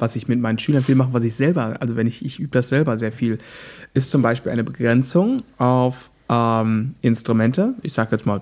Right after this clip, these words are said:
Bass, Drum, Snare, Hi-Hat, in Groove Position. Das heißt, rechte Hand auf dem Hi-Hat, linke Hand auf der Snare. Ich darf nicht mal die Hände auseinandernehmen. Das heißt, ich bin immer auf dieser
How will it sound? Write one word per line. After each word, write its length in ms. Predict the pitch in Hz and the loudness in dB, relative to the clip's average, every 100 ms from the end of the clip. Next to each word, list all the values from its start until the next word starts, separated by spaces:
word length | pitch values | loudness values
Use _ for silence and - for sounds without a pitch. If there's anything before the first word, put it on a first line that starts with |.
| - | 0
Bass, 220 | 113 - | 0 0
Drum, 180 | 107 107 | -2 0
Snare, 240 | 113 104 | 0 2
Hi-Hat, 340 | 107 151 320 - - - _ _ _ - _ _ _ _ | 2 2 0 -8 -20 -20 _ _ _ -20 _ _ _ _
in 200 | 127 139 | 2 2
Groove 260 | 139 160 180 | 4 2 4
Position. 480 | - 113 110 - 135 - - | 0 2 0 -2 -6 -8 -8
Das 240 | - 120 - | -2 0 2
heißt, 400 | 117 135 - 135 | 0 0 -4 -4
rechte 240 | 156 - | -2 0
Hand 120 | 160 | 0
auf 100 | - 127 | 0 0
dem 100 | 113 | 2
Hi-Hat, 220 | 123 151 | 2 2
linke 240 | 139 151 | 2 2
Hand 80 | 143 | 2
auf 80 | 135 | 0
der 100 | 135 | 0
Snare. 260 | 127 139 113 | 2 2 2
Ich 80 | |
darf 200 | - 120 | -2 0
nicht 180 | 139 139 | 0 0
mal 340 | 143 131 131 127 - | 2 2 2 -2 -10
die 180 | - 123 | -6 -2
Hände 220 | 139 151 | 2 2
auseinandernehmen. 880 | 113 113 113 107 107 110 110 147 277 | 2 0 0 0 0 2 4 2 2
Das 180 | - 175 | -2 -2
heißt, 280 | 127 135 - | 0 0 -2
ich 100 | - | -2
bin 140 | 123 113 | 0 2
immer 340 | 135 185 180 | 4 4 2
auf 100 | 139 | -4
dieser 360 | - 143 147 139 | 0 2 2 0